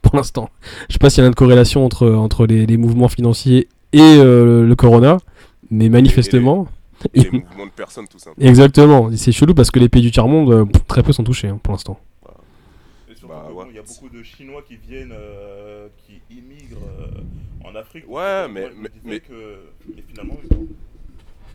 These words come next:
Speaker 2: mais je pense qu'on nous a survendu ce truc, hein, avec les Chinois, parce que jusque-là, euh, si tu vois en Afrique, euh, c'est des Italiens, des Espagnols, des Français qui ont été, euh...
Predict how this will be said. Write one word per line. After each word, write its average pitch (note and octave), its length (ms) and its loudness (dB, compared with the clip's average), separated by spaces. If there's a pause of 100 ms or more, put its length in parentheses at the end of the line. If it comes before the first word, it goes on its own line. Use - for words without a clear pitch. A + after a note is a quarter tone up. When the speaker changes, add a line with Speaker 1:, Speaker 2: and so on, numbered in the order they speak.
(180)
Speaker 2:
mais G2+ 180 -18
je - 80 -20
pense E3 220 -18
qu'on G#2 80 -18
nous F#2 120 -20
a F2+ 60 -16
survendu A2+ 500 -20
ce - 80 -20
truc, F#2+ 240 -20
hein, E2+ 100 -20
avec D#2+ 240 -20
les E2+ 100 -20
Chinois, F2 420 -20
parce D#2+ 160 -20
que E2 280 -20
jusque-là, F2+ 840 -12
euh, - 40 -18
si - 140 -20
tu - 100 -20
vois F#2+ 120 -20
en F2+ 80 -20
Afrique, B2 340 -20
euh, E2+ 320 -20
c'est E2 160 -20
des E2 220 -20
Italiens, F#2+ 420 -18
des E2 220 -20
Espagnols, F2+ 440 -20
des F2 120 -20
Français F2+ 360 -20
qui G2 120 -20
ont E2 80 -20
été, E2 340 -20
euh... C2+ 320 -20